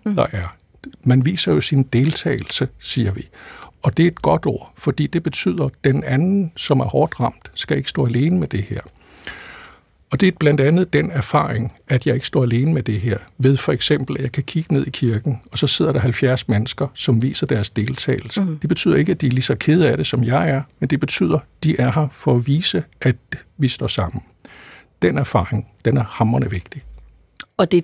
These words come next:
Speaker 1: det, man har berøvet folk i et vist omfang her, at man ikke har kunnet være alle de mennesker, man gerne ville, og at de skuldre, der skal bære sorgen, er blevet færre.
Speaker 2: Man har jo måttet, man har jo været nødt til det i, i et vist omfang. Så har man, og det er det, vi også tænker, jeg bliver nødt til at sige noget om,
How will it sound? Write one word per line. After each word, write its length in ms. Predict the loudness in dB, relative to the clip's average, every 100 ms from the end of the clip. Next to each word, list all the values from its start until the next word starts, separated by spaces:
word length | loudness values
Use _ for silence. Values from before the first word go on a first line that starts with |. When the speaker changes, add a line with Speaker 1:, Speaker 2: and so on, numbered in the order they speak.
| 2
Speaker 1:
det, 120 | 2
man 140 | 0
har 140 | -2 -4
berøvet 520 | -4 0 0 0 -2
folk 320 | 0 0 0
i 40 |
et 120 | -4 -2
vist 220 | -2 -2
omfang 380 | -4 -2 -4 -4 -2
her, 180 | -2 0
at 180 | -4 -2
man 160 | -2 -2
ikke 160 | -4
har 60 | -8
kunnet 320 | -4 -2 0
være 300 | 2 2 0
alle 120 | -4
de 120 | -4 -4
mennesker, 300 | -4 -4 -4
man 120 | 0
gerne 260 | 0 0
ville, 220 | 0 -2 -4 -8 -18 -6
og 100 | 0
at 120 | 0
de 60 | 0
skuldre, 420 | -2 2 4 4
der 100 | 0
skal 180 | -2 -4
bære 300 | 0 2 2
sorgen, 400 | 2 -2 -2 -4
er 80 | -4
blevet 280 | 0 -2 0
færre. 380 | -2 -2 -4 -10 _ -20 -2
Speaker 2:
Man 200 | 2 4
har 120 | 4
jo 100 | 4
måttet, 420 | 4 4 4 2 0 -6 2
man 240 | 4 6
har 100 | 4
jo 60 | 4
været 200 | 6 6
nødt 340 | 4 2 0
til 240 | 0 2
det 120 | 2 -4 -8 -20 -6
i, 240 | 2 4 4
i 140 | 2 2
et 120 | 2
vist 240 | -2 -2
omfang. 400 | -6 -8 -6 -8 -8 _ -12
Så 260 | -4 2 2
har 140 | 2
man, 320 | 0 -2 -4 -6
og 100 | -4
det 60 |
er 40 | -2
det, 180 | -2
vi 120 | -2 -4
også 240 | -6 -6
tænker, 280 | -4 -4 -2
jeg 140 | -4 -4
bliver 140 | -4
nødt 140 | -4 -4
til 140 | -2
at 220 | -2 -2
sige 220 | -2 2
noget 240 | 2 2 0
om, 140 | -2